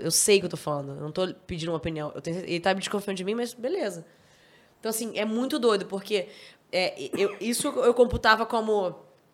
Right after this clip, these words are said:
"Ah, é do jogo, é normal", porque eu via isso acontecer direto. E hoje, assim, não. Não é normal. Não é porque acontece muito, macaquinho, não acontece muito porque é normal.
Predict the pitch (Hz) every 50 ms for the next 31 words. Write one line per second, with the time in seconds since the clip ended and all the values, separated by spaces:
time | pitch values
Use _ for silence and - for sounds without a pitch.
0 | _ _ _ _ _ _ - - 214 214 190 180 185 208 214 165 208 226 233 240
1 | 226 226 214 214 208 214 226 - 277 269 - - 226 214 208 202 208 202 196 208
2 | 180 180 233 262 262 233 214 226 240 240 240 202 208 208 208 202 208 220 208 196
3 | 220 196 196 190 202 233 - - 320 311 - - - - - - 254 254 247 247
4 | 277 320 311 381 381 - 349 302 294 320 466 427 349 392 453 508 427 - - -
5 | - - _ _ _ _ _ _ _ _ _ - 269 349 392 392 466 554 554 539
6 | 480 415 311 226 180 170 160 156 - - - _ _ _ _ _ _ _ _ _
7 | _ _ - 240 302 294 480 392 440 440 - 415 392 - - 320 285 294 277 269
8 | 269 247 254 - 359 392 - - 370 370 370 330 330 349 440 - - - - 370
9 | 359 349 269 247 - 320 277 262 254 247 247 233 220 208 185 165